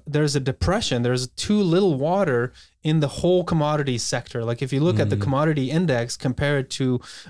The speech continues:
Speaker 1: uh, where stocks are, we had a, we had a bear market for a long time in commodities. Like, there's not been enough exploration. Like, there's not been enough production of all these basic commodities. And so we're gonna see that even out. Like, the Fed, that's the pushing on the string. Like, they cannot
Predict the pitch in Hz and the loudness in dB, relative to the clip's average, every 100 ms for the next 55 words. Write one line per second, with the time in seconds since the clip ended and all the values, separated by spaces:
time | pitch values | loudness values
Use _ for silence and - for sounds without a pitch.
0 | - 127 123 120 - 147 196 214 - 113 | -4 0 0 0 0 0 0 0 -2 0
1 | 117 120 - - _ 143 156 202 208 135 | -2 -4 -10 -20 _ -2 0 2 2 0
2 | 107 - 147 151 151 117 110 151 240 127 | -4 -4 -2 0 -2 -2 -2 2 2 0
3 | 113 - 117 131 123 127 175 202 190 - | -2 -6 -6 -2 -2 0 2 2 0 -2
4 | 214 170 123 - 131 208 139 113 110 120 | 0 0 0 -2 0 0 0 0 -2 -2
5 | 127 127 139 143 156 151 131 139 135 - | 0 0 2 0 2 2 2 0 -2 -2
6 | - 127 147 165 - 147 147 135 120 127 | -2 0 2 0 0 0 0 0 0 -2
7 | 123 139 135 127 123 127 - - - - | 0 0 2 2 2 0 -4 -14 -16 -14
8 | - 135 156 220 156 127 127 156 156 131 | -4 0 0 0 0 0 2 2 2 0
9 | 131 143 135 - 131 156 156 127 120 117 | 0 0 -2 -2 0 2 0 0 -2 -4
10 | - - - - - 147 - 151 143 180 | -6 -12 -20 -14 -4 -2 2 2 2 2
11 | 196 170 - - 180 165 135 - 165 151 | 2 0 0 -2 2 2 0 0 2 2
12 | 135 120 117 127 135 - 180 185 151 156 | 0 -2 -4 -4 -6 -4 0 2 2 0
13 | - 160 170 170 160 131 117 - 185 113 | -2 -4 -4 0 0 0 -4 -2 0 0
14 | 113 117 131 - 170 165 156 143 | 0 -2 -4 -2 0 2 2 -2